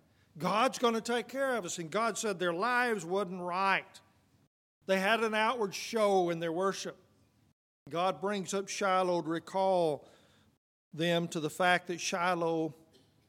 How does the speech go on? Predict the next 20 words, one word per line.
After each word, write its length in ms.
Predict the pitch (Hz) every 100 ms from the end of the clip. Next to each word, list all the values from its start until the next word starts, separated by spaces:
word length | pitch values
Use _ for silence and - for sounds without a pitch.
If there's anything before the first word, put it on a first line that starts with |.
| _ _ _ -
brought 400 | 151 156 156 151
a 60 | 143
devastating 920 | 123 170 147 - - 139 123 123 113 _ -
defeat 460 | 131 - 151 131 -
to 80 |
God's 400 | 139 135 127 -
people. 420 | - - - 135 - _ _ _ _ _ _ _ _ _
And 120 | 135 127
this 200 | 139 -
was 180 | 147
a 60 | 170
warning 480 | 151 185 214 175 147
to 100 | 156
them 280 | 135 143 147
about 320 | 135 151 143
what 160 | 165 196
would 180 | 170 -
come 240 | 180 165
to 80 | 156
them 360 | 170 190 131